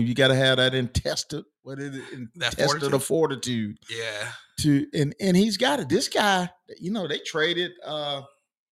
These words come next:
Speaker 1: Trey Lance.
Speaker 2: Yeah.
Speaker 1: Just sent him on his way, said, "This is our dude right here."
Speaker 2: That's crazy, man.
Speaker 1: And, uh, I, I just, I,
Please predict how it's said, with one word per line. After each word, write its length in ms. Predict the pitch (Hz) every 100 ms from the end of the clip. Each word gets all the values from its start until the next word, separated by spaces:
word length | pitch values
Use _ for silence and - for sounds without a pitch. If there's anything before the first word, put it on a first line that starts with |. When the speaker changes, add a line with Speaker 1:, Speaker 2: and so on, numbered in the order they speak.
| _ _ -
Speaker 1:
Trey 240 | 202 202
Lance. 600 | 202 226 302 233 - - _ _ _
Speaker 2:
Yeah. 240 | 110 117
Speaker 1:
Just 180 | 156 -
sent 160 | 196 220
him 140 | 247
on 140 | 202
his 160 | 190 185
way, 160 | 254 262
said, 220 | 135 139
"This 180 | 277 -
is 100 | 156
our 140 | 165
dude 280 | 180 285 180
right 200 | 156 185
here." 240 | 254 185 _ _
Speaker 2:
That's 240 | - - -
crazy, 880 | - - - 123 127 117 104 101 - - - - _ _
man. 100 | 135
Speaker 1:
And, 160 | 131 123
uh, 460 | 120 120 117 110 - -
I, 320 | 135 - 135
I 40 |
just, 480 | 127 139 131 - - _ _ _ _ _
I, 60 | _